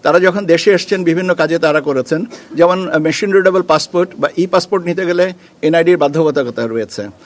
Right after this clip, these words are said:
কাজে সে বিষয়ে আমাদের একটা অধিক সংখ্যক মানুষের এনআইডি আছে বলেই আমাদের ধারণা। এখন তারা, আহ, আগামী ষোলো তারিখে যে নিব-,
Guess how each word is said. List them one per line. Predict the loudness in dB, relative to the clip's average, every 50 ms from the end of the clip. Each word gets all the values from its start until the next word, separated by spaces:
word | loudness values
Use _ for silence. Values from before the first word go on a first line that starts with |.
| -20 -20 -14 _ 0
কাজে | 2 4 4 4
সে | 4 4 2
বিষয়ে | 2 2 0 0 2 4 4
আমাদের | 4 2 2 -2 -2 0 0 -2 -2 -4 -14 -20 -16 -10
একটা | -8 -6 -2
অধিক | 0 0 0 -2 -2 -4
সংখ্যক | -4 -4 -2 -2 -2 0
মানুষের | 0 0 0 0 -2 0 0 -2 -2 -2 _ _ _ -20 -12 _
এনআইডি | -2 0 2 2 4 4 2
আছে | 2 2 0
বলেই | 0 2 4 4 4
আমাদের | 4 4 2 0 -2
ধারণা। | -2 -4 -6 -6 -6 -6 -8 -10 -12 -16 _ -20 -20 -14 _ -4
এখন | -2 -2 -2 0
তারা, | 0 2 4 6 6 6
আহ, | 6 4 2 0 -2 -2 -2 -4 -8 -6 -2
আগামী | -2 0 2 2 2 0
ষোলো | 0 0 0 0 2
তারিখে | 2 2 2 2 0 2
যে | 2 2
নিব-, | 0 0 0 -2 -2 -4